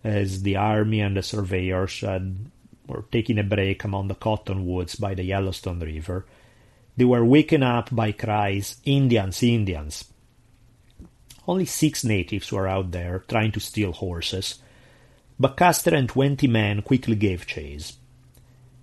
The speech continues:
One thing that alarmed Custer, though, was that he noticed that the Indian warriors were slowing down, almost as if inviting them to chase them.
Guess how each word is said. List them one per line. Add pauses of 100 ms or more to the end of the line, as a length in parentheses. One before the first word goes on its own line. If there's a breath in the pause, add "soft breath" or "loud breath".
(800)
One
thing
that
alarmed
Custer, (140)
though,
was
that
he
noticed
that (500)
the
Indian
warriors
were
slowing
down, (1400 soft breath)
almost
as
if
inviting
them
to
chase
them.